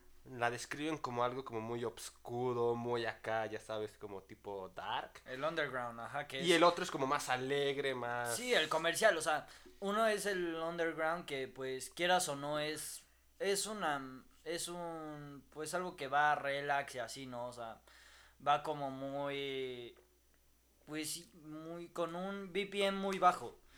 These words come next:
Speaker 2: porque esa es la segunda forma, o sea, el B P M, solo que nosotros, pues, como como, pues, fanáticos o oyentes, pues, no nos damos cuenta cuántos B P Ms va por s-, cuántos beats por minuto va la canción, o sea, la neta. Es como de, yo solo vengo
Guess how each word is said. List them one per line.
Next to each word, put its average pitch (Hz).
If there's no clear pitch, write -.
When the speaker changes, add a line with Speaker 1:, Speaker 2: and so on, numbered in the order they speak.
Speaker 2:
porque 143
esa 190
es 170
la 147
segunda 156
forma, 160
o 120
sea, 123
el 123
B 147
P 156
M, 147
solo 135
que 120
nosotros, 151
pues, 120
como 120
como, 120
pues, -
fanáticos 120
o 117
oyentes, 156
pues, 135
no 180
nos 196
damos 185
cuenta 185
cuántos 170
B 160
P 147
Ms 147
va 147
por 139
s-, 120
cuántos 165
beats 170
por 160
minuto 151
va 147
la 139
canción, 165
o -
sea, 123
la 123
neta. 156
Es 143
como 147
de, 127
yo 156
solo 156
vengo 143